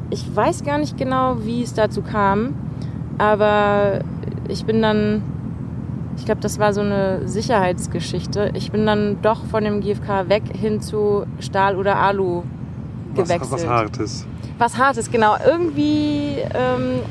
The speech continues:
Speaker 1: habe ich das Gefühl gehabt, ich fühle mich damit sicherer als, ähm, man sagt ja immer so Joghurtbecher manchmal. Also ich weiß, du hast, glaub ich, auch G F K,
Speaker 2: Ich hab einen
Speaker 1: deswegen.
Speaker 2: G F K. Ja, ja, ja, ja, ja.
Speaker 1: <laughs> Aber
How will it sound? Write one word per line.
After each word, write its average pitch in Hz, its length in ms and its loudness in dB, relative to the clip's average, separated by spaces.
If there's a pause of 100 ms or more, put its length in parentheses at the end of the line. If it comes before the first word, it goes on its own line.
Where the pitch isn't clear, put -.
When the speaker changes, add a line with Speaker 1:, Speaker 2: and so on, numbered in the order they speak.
(120)
Speaker 1:
habe 233 140 0
ich 233 80 -4
das - 180 -4
Gefühl 233 300 -2
gehabt, 226 300 4
ich 214 100 -4
fühle 226 140 0
mich 208 100 -2
damit 202 320 2
sicherer 185 580 2
als, 180 300 0
ähm, 175 320 -2
man 180 140 -2
sagt 180 180 -2
ja 180 80 -2
immer 175 160 -2
so 165 60 -4 (440)
Joghurtbecher 175 760 2
manchmal. 170 380 -2
Also - 120 -2
ich 170 140 0
weiß, 185 160 2
du 185 80 -4
hast, 175 160 -4
glaub 165 180 0
ich, - 80 -2
auch - 140 -4
G 165 100 -6
F - 80 -8 (100)
K, 147 60 2
Speaker 2:
Ich 165 100 4
hab - 120 4
einen - 80 2
Speaker 1:
deswegen. 131 280 2
Speaker 2:
G 330 80 4
F 294 120 6
K. - 40 -4
Ja, 165 80 2
ja, - 120 4
ja, - 80 0
ja, 139 160 2
ja. 127 60 -4 (300)
Speaker 1:
<laughs> - 300 -10
Aber 208 480 4